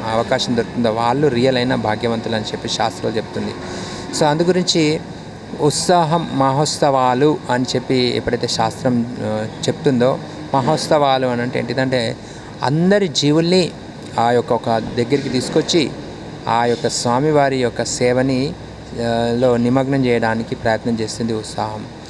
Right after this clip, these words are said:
అన్-, ఉత్సాహం ద్వారా సంతృప్తి పడేది ఎవరు అని అంటే ఆత్మ. అందుకనే మ-, శరీరానికి సుఖము,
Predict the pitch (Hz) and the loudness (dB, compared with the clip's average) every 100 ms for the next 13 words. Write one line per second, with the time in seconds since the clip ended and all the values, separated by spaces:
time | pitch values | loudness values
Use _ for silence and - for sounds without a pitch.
0 | - - - 113 110 120 117 - 139 143 | -16 -14 -8 -8 -8 -8 -6 -2 0 2
1 | 151 147 139 143 156 160 170 - - - | 2 2 2 4 4 2 0 -12 -16 -6
2 | 127 131 147 143 143 143 143 139 131 135 | -4 -4 -4 -2 2 2 2 2 2 2
3 | 127 120 120 135 101 107 107 117 107 - | 2 0 -2 -2 0 0 0 -4 -4 -8
4 | - - - - - - - - - - | -14 -16 -14 -16 -14 -14 -14 -14 -14 -14
5 | - - 127 143 143 139 - - - - | -8 -4 0 2 2 2 -4 -12 -14 -14
6 | - - 123 123 - - - - - - | -14 -4 0 0 -4 -4 -4 -4 -2 2
7 | 147 156 156 160 160 147 - 131 143 147 | 4 4 4 2 0 -2 0 0 2 2
8 | 151 | 0